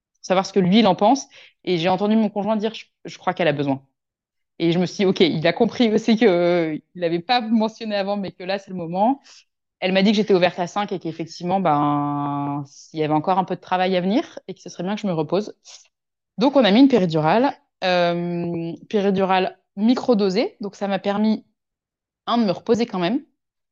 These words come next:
tout en sentant mes contractions. Donc, je continuais de respirer, de faire mes sons, mes mouvements. Je me suis mise sur le lit parce que c'est plus facile pour la péridurale, mais à quatre pattes avec mon ballon. Donc, c'est vraiment, j'ai déplacé, euh, enfin, je me suis déplacée du sol au lit, mais même position, quoi.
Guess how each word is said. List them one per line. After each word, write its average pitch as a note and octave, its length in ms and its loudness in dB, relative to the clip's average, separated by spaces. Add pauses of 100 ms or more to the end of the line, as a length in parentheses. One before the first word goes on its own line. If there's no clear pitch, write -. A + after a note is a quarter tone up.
(180)
tout - 180 -4
en A#3+ 100 2
sentant B3+ 300 2
mes B3 120 2
contractions. A3+ 420 -6
Donc, F3+ 140 -6
je - 80 -16
continuais G#3+ 340 -4
de G3 80 0
respirer, G3+ 580 -2
de F3+ 100 -4
faire F3+ 200 -10
mes F3+ 120 -2
sons, G3+ 480 -4
mes F3+ 120 0
mouvements. F3 640 0 (580)
Je G3 100 -6
me G#3+ 60 0
suis A#3+ 160 0
mise A3+ 240 2 (420)
sur B3 240 0
le B3 100 4
lit A#3+ 120 4
parce G3 180 -4
que F#3+ 60 -8
c'est F3+ 140 -8
plus - 120 -18
facile F#3+ 300 -6
pour F3+ 120 0
la E3 80 2
péridurale, F3 640 -2
mais G3 340 -2
à F3 100 -6
quatre A3 220 -4
pattes A3 320 -4
avec F3+ 200 -4
mon F#3 100 -2
ballon. F3 260 0 (640)
Donc, F#3 140 -4
c'est F#3+ 120 2
vraiment, F3 260 2
j'ai F3+ 140 -4
déplacé, F3 520 -2
euh, D#3 180 -2
enfin, E3 160 -10
je D#3+ 60 -8
me D#3+ 80 -6
suis D#3+ 180 -14
déplacée F3 340 -2
du E3+ 100 -4
sol F#3 200 -2
au E3 120 0
lit, G3+ 180 2
mais D3 500 -2
même F#3+ 200 -2
position, F#3+ 420 -8
quoi. A3+ 260 -4